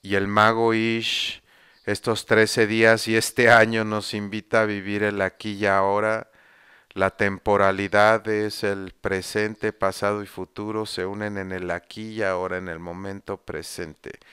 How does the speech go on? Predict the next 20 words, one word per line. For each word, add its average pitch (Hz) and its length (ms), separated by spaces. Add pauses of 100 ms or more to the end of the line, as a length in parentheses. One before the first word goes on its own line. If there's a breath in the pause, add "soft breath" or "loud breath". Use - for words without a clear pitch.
(340 loud breath)
Ahí 104 200
es 107 100
donde 95 280
vemos 101 340
la 92 140
magia 95 420
de 95 120
la 90 180
vida. 101 480 (600 soft breath)
La 95 180
integridad 98 680
es 107 180
hacer 98 360
lo 104 160
que 95 100
decimos 98 560
que 92 140
vamos 95 400
a 95 60
hacer, 101 460